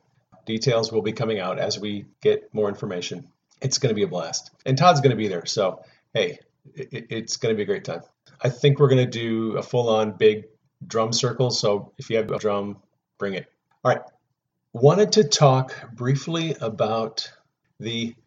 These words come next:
Trump Muslim ban. There's a lot of misinformation going around about the executive order that Donald Trump signed, which restricts visa applications for immigrants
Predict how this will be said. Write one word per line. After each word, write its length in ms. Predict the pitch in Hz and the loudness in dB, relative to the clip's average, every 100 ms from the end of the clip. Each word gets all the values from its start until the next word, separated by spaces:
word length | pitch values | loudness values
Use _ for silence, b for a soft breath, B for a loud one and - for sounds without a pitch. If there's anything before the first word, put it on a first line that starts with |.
| _ | _
Trump 320 | - 143 143 - _ - | 0 2 2 -2 _ 0
Muslim 480 | 120 131 143 156 | 2 4 4 4
ban. 440 | 143 139 147 170 - - _ _ _ _ _ _ | 6 8 6 0 -8 -16 _ _ _ _ _ _
There's 160 | 131 131 | 2 6
a 40 | |
lot 300 | 131 135 165 | 6 4 4
of 180 | 196 139 | 2 2
misinformation 1080 | 131 139 147 160 147 139 113 117 117 117 101 | 4 6 6 4 2 2 2 2 0 -2 -2
going 300 | 98 107 104 | 0 -2 -2
around 440 | 98 101 95 92 90 - | -4 -4 -6 -8 -14 -14
about 460 | 98 98 92 90 - _ _ | -8 -6 -6 -10 -14 _ _
the 160 | 101 104 - | -6 -4 -6
executive 520 | 123 117 131 135 139 | -4 4 4 6 4
order 200 | 123 117 | 4 0
that 160 | 113 110 | -2 -2
Donald 260 | 110 110 110 | 0 0 -2
Trump 300 | 117 110 - | -4 -4 -2
signed, 500 | - 104 95 92 - _ _ _ _ _ _ - | 0 0 -2 -8 -14 _ _ _ _ _ _ -12
which 720 | 98 107 104 - - - - _ - | 2 2 4 0 -4 -4 -12 _ -10
restricts 800 | 113 113 - - 127 127 - - - | -6 -4 -2 0 0 0 -6 -6 -10
visa 400 | 98 120 - - | -8 -2 0 0
applications 1000 | 107 107 101 104 95 - 95 95 - - _ - | 0 -2 -2 -2 -4 -8 -12 -10 -12 -14 _ 0
for 360 | 113 107 110 b b b b b b - | 4 4 2 b b b b b b 0
immigrants 580 | 156 120 120 - - | 0 2 0 -2 -6